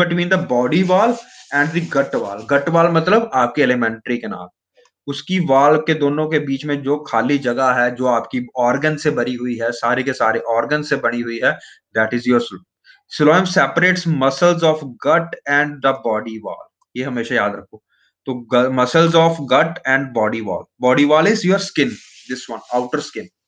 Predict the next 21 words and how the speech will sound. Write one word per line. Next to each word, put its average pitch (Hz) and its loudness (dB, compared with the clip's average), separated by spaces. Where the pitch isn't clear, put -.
ठीक - -10
है 160 -2
ना। 185 -6
तो - -16
इन 185 0
दोनों 156 2
के 160 2
बीच 135 -4
में 143 -2
जो 139 -2
जगह 123 0
है, 156 2
that 117 2
is 123 -6
your 117 -2
mesoderm, 107 -8
okay, 165 0
that 113 2
is 120 -6
your 135 0
coelom। 107 -2